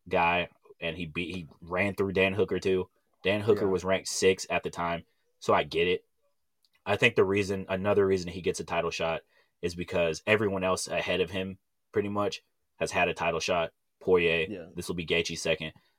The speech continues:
Speaker 1: Michael
Speaker 2: Yeah.
Speaker 1: Chandler even had one. Like, I, I mean, I let him fight Conor. I'm,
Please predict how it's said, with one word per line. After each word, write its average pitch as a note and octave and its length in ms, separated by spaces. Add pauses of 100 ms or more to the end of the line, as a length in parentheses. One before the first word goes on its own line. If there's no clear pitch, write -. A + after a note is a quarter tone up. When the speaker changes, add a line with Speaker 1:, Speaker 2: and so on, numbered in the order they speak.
(200)
Speaker 1:
Michael F#2+ 260
Speaker 2:
Yeah. - 60
Speaker 1:
Chandler F2+ 320
even F2+ 180
had F2 220
one. F2 260 (800)
Like, E2+ 200
I, G#2 220
I G#2 120
mean, G2 220
I E2+ 160 (280)
let F2 200
him G#2+ 80
fight A#2+ 200
Conor. F2+ 320
I'm, F2 240